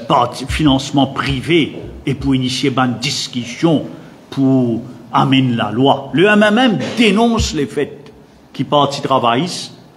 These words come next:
de quatre-vingt-dix-sept à deux mille. Pas une faire non nier. Et le M M M, M M M, y compris Alan et moi et Kaivan, faire une proposition concrète. Jodi M M M capable de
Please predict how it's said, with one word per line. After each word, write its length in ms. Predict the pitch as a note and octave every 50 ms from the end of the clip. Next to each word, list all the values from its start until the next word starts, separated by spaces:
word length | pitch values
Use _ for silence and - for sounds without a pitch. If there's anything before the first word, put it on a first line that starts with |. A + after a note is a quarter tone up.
| -
de 80 | - C#3
quatre-vingt-dix-sept 840 | C3 C3+ D3 D3 D3+ C#3+ C#3+ B2 C3 C3 A#2+ A2+ A2+ - C#3+ C#3+ C#3
à 100 | D3+ C#3+
deux 120 | C#3 C#3+ C#3+
mille. 300 | C3+ B2 B2+ B2 - - - - - - - - - -
Pas 80 | - C3
une 120 | B2+ B2+
faire 360 | A#2+ - - C3 C3 C3+ C3 B2 A2 G2 G2
non 340 | G#2+ A#2 B2+ C3 B2 A#2 A2
nier. 200 | A2+ A2 - - - - - - - - - - - - - - -
Et 100 | C#3 C3+
le 100 | B2+ B2+
M 200 | B2+ B2+ C3 B2
M 160 | A#2+ A#2+ B2
M, 360 | C3 C#3+ D#3+ E3+ F3+ F#3+ G3 - - - - - - - - - - - - - _ _ _ _ _ - - _ - - - - - - - -
M 140 | D3 G3+ A#3+
M 160 | B3+ F#3+ C3
M, 160 | G2+ A2+ E3+
y 60 | F3
compris 420 | - - - C#3 - - - D3 F#3
Alan 300 | E3 A#2+ G2+ G#2 B2+ D#3+
et 120 | E3 C#3+ - - -
moi 240 | E2+ F#2+ A#2 C3+
et 80 | C#3+ D3
Kaivan, 640 | D3 E3 D#3+ D#3+ C#3 A2+ - G2 B2 C#3+ E3 E3 D3 - - - - - - -
faire 220 | - E3 D#3+ D3+
une 140 | D#3 D3+ D3
proposition 1000 | C#3+ - - C#3+ C#3 D#3 D#3+ - C#3+ D#3+ C#3+ A2+ B2+ B2+ - - - D#3+ D3+ C4+ - - - - -
concrète. 400 | A#3+ A#3 E3+ - - - - - - - - - - - - - - - - - - - - - - - -
Jodi 560 | B2 B2 - D#3+ C#3+ C3 B2+ B2+ A#2 B2+ D3+
M 160 | D3+ D3 C#3+
M 160 | C#3 B2 A#2
M 180 | A#2 B2 B2+ B2+ B2
capable 460 | - A#2+ A2 - B2 B2 C3 C3 A#2+
de 40 | G#2